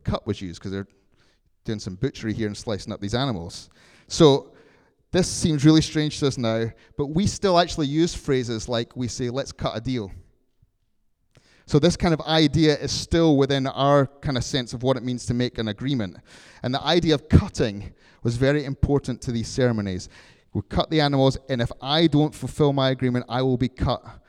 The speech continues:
like these animals. I'll, I'll suffer the same death. And so here's what's interesting about this. Abram's arranged these animals for the ceremonies, uh, for the ceremony, and then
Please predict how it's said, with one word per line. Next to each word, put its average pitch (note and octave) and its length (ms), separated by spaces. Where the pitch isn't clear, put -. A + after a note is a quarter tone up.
like A#2+ 180
these B2 160
animals. A2 340
I'll, A2 280
I'll A2 160
suffer A#2+ 320
the G#2 120
same G#2+ 320
death. G2 440
And B2+ 100
so C#3 300
here's G3 240
what's - 180
interesting D#3 380
about A2+ 200
this. G#2 240
Abram's E3+ 380
arranged C#3 420
these B2+ 160
animals C3 380
for - 100
the A2+ 80
ceremonies, G#2+ 720
uh, B2 60
for B2 100
the A#2+ 80
ceremony, A#2+ 420
and C3+ 160
then C#3 220